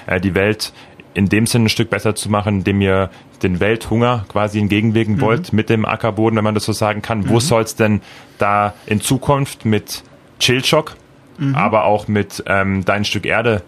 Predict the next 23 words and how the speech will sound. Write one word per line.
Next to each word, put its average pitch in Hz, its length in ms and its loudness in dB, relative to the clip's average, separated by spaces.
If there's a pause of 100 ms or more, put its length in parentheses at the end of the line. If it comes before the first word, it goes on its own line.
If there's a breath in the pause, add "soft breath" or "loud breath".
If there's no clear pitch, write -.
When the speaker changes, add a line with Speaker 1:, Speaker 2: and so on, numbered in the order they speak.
(160)
Speaker 1:
weitergehen 104 480 0
oder 92 160 2
wo 101 60 2
soll's 98 240 0
hingehen 117 340 2
in 95 80 2
den 95 40 0
nächsten 95 300 -2
Jahren? 90 260 0 (1300 loud breath)
Speaker 2:
Also, 147 440 2 (680)
zum 170 200 0
einen 196 260 0
Seite, 175 420 0
auf 156 120 0
der 156 100 2
einen 170 180 2
Seite 160 320 2
werden 151 200 2
wir 147 160 0
um 170 220 2
das, - 340 0
äh, 139 220 -2
auf, 147 180 -2